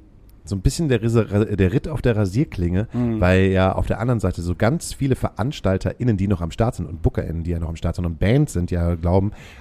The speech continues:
Speaker 1: ab zweiundzwanzig wird dann richtig fett getourt. Aber dann gibt's ja überhaupt gar keine oder gar nicht mehr so viele Läden, wie man eigentlich glaubt.
Speaker 2: Vor allem gibt's auch gar nicht mehr so viele, so viele, äh, Crewleute. Das hatten wir letztes Jahr,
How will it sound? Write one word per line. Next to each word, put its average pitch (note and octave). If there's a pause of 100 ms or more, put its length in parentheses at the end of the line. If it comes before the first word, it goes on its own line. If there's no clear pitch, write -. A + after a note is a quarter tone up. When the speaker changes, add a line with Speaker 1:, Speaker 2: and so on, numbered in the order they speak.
Speaker 1:
ab -
zweiundzwanzig A#2 (320)
wird A#2+
dann C3+
richtig B2+
fett -
getourt. C#3
Aber G2
dann G2
gibt's -
ja A#2
überhaupt A2
gar G#2+
keine G2+ (540)
oder F#2+
gar G2+
nicht A#2
mehr A2+
so G#2
viele G#2
Läden, G#2+
wie G#2
man G#2
eigentlich G2
glaubt. - (360)
Speaker 2:
Vor -
allem G#2+
gibt's G#2
auch -
gar G#2
nicht A2
mehr A2
so A2
viele, G#2
so G#2
viele, F#2+
äh, -
Crewleute. G2+
Das F#2+
hatten -
wir G2+
letztes G2+
Jahr, G2